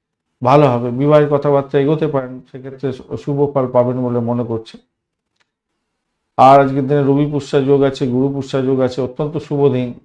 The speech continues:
তাই বিবাহের কথাবার্তা এগুলো অত্যন্ত ভালো হয়ে থাকবে। মাংস, মাছ, মাংস এগুলো খেতে যাবেন না আজকের দিনে, খুব একটা ভালো হবে না। জমগণ্ড থাকছে আজকের দিনে, রাহুকালটাও থাকবে দুপুরবেলা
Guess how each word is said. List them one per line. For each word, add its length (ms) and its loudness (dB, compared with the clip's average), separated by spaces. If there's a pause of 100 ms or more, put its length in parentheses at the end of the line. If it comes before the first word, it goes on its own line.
(220)
তাই 140 -4
বিবাহের 380 2
কথাবার্তা 460 -2
এগুলো 260 -2
অত্যন্ত 320 -6
ভালো 360 -2
হয়ে 180 -2
থাকবে। 300 -8 (1600)
মাংস, 300 0
মাছ, 440 2
মাংস 320 -2
এগুলো 380 0
খেতে 320 -4
যাবেন 240 0
না 140 -4
আজকের 280 -4
দিনে, 180 -6
খুব 180 -2
একটা 160 0
ভালো 260 2
হবে 240 0
না। 180 -10 (140)
জমগণ্ড 540 -2
থাকছে 360 -4
আজকের 320 -4
দিনে, 280 -6 (840)
রাহুকালটাও 560 0
থাকবে 320 -6
দুপুরবেলা 480 -4